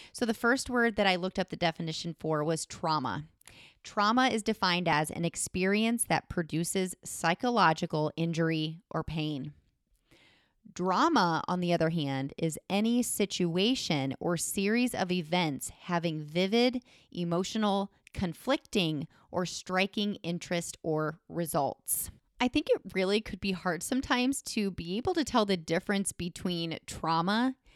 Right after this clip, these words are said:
and drama. And I think it really comes down to the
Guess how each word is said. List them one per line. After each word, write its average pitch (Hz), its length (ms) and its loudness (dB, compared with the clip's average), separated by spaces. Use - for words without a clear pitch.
and 190 180 2
drama. 165 640 0
And 214 100 2
I 220 60 2
think 233 300 -2
it 294 100 0
really 220 220 0
comes 190 400 -4
down 160 480 0
to 160 480 -4
the 175 140 -10